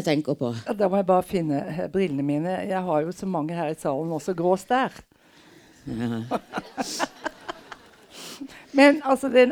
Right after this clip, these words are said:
Speaker 2: er operert bort nå. Så sist
Speaker 1: Ja.
Speaker 2: jeg skulle lese i Stavanger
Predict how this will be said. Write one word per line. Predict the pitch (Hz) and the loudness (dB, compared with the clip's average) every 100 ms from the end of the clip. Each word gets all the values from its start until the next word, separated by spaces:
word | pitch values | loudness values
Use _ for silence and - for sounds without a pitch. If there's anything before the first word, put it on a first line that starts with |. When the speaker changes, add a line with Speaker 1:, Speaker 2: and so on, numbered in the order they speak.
| - | 4
Speaker 2:
er | 202 233 | 2 2
operert | 233 254 226 208 | 0 0 0 0
bort | 226 240 | 0 2
nå. | 247 285 339 - - _ _ _ _ - | 6 8 6 2 -20 _ _ _ _ -12
Så | 240 | 0
sist | 254 247 226 | 2 4 6
Speaker 1:
Ja. | |
Speaker 2:
jeg | 240 | 4
skulle | 262 262 | 6 4
lese | 262 208 156 - 226 233 240 233 _ _ _ | 6 6 4 2 6 10 8 6 _ _ _
i | 254 | -8
Stavanger | 202 240 185 175 202 247 | 0 4 4 4 6 6